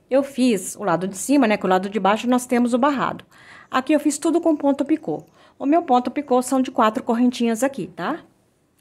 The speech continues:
Lá na lateral, né? Na, no acabamento eu fiz com três, aqui são quatro. Aí faço o meu canto novamente, desço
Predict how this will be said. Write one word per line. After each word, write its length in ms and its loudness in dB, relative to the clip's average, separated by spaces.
Lá 220 -6
na 140 -2
lateral, 580 2
né? 160 2
Na, 240 0
no 140 2
acabamento 480 -2
eu 40 -6
fiz 160 -8
com 160 -4
três, 300 0
aqui 180 -2
são 180 -2
quatro. 400 -4
Aí 180 0
faço 460 0
o 40 0
meu 120 -2
canto 320 -8
novamente, 680 -2
desço 920 2